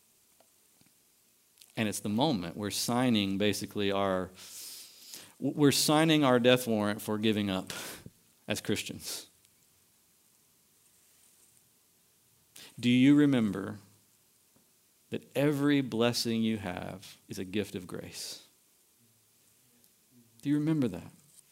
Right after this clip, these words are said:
The physical blessings, the spiritual blessings, all the blessings. Whatever ministry God has given you, whatever ministry he's given me, it's not because I was better than you, or you're better than me, or we're, you know, we're better than everybody else out there.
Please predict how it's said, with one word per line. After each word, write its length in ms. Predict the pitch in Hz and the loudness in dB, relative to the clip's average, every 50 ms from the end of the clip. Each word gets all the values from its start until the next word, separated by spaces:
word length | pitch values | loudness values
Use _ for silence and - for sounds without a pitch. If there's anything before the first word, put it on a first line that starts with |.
| _ _ _ _ _ _ _ _ _ _ _ | _ _ _ _ _ _ _ _ _ _ _
The 80 | - - | -8 -2
physical 440 | - - 147 156 165 170 170 180 | 2 4 4 4 4 2 0 0
blessings, 760 | 175 170 180 185 190 185 - 285 285 254 - - - - - - _ _ _ _ _ _ _ _ _ _ _ _ _ _ _ - | 2 2 2 2 0 0 -2 -4 -4 -6 -6 -10 -16 -20 -20 -20 _ _ _ _ _ _ _ _ _ _ _ _ _ _ _ -12
the 80 | 123 | -8
spiritual 480 | - - - 151 156 170 175 - 196 180 | -8 -4 0 2 2 2 2 0 -2 -4
blessings, 600 | 180 180 180 185 - - 220 233 220 202 - - - _ _ _ _ _ | -2 -2 -2 -2 -4 -6 -8 -8 -8 -10 -10 -14 -20 _ _ _ _ _
all 220 | - - 151 135 120 | 0 2 4 4 2
the 80 | 113 | 2
blessings. 560 | 92 101 95 87 - - 113 120 - - - - _ - - - - - - | 0 -4 -6 -6 -10 -14 -16 -18 -20 -20 -20 -20 _ -20 -20 -20 -20 -2 4
Whatever 420 | - 143 143 143 160 175 185 180 | 6 8 10 10 10 10 10 8
ministry 480 | 147 135 135 143 165 175 170 175 185 180 | 8 8 8 8 8 8 6 6 4 4
God 200 | 170 170 160 165 | 6 6 6 6
has 120 | 175 170 | 6 4
given 240 | 156 147 139 135 135 | 4 2 2 2 2
you, 160 | 135 160 226 262 - - - _ _ _ _ _ _ | 0 0 -2 -4 -8 -12 -20 _ _ _ _ _ _
whatever 240 | - 110 104 104 110 | -4 -2 0 2 4
ministry 440 | 110 113 117 131 139 139 - 147 147 | 4 4 4 4 2 2 2 2 2
he's 120 | 147 147 | 2 2
given 280 | 147 151 156 160 160 160 | 2 2 2 2 2 0
me, 320 | 147 139 147 165 175 170 - | 0 0 0 0 -2 -4 -6
it's 160 | - 123 - | -8 -4 -2
not 240 | 120 117 117 123 - | 0 0 0 0 -2
because 300 | 139 139 - 135 131 123 | -2 0 2 2 2 2
I 80 | 120 | 0
was 120 | 120 120 117 | 0 -2 -2
better 240 | 120 131 139 156 143 | -2 -2 0 0 -2
than 160 | 107 92 90 | -4 -4 -6
you, 140 | 92 101 104 - - _ _ _ _ _ _ _ _ - | -8 -10 -12 -16 -20 _ _ _ _ _ _ _ _ -10
or 160 | - 104 101 | -6 -4 -2
you're 220 | 95 98 104 113 117 | -2 0 0 0 2
better 220 | 113 117 120 127 | 2 2 2 2
than 160 | 123 127 123 | 0 0 0
me, 260 | 135 147 160 131 110 110 | 0 -2 -2 -4 -4 -6
or 100 | 104 98 | -6 -6
we're, 300 | 95 98 110 120 127 - - | -4 -2 -2 -2 -2 -4 -4
you 100 | - 117 | -4 -2
know, 120 | 110 104 101 | -2 0 2
we're 160 | 107 127 135 | 2 4 6
better 180 | 127 127 131 | 6 6 6
than 100 | 127 131 | 4 4
everybody 300 | 127 127 131 135 135 135 | 2 2 4 4 4 4
else 180 | 135 139 135 - | 4 4 2 2
out 160 | 147 139 143 | 2 2 2
there. 260 | 147 156 160 123 101 | 4 2 2 0 -2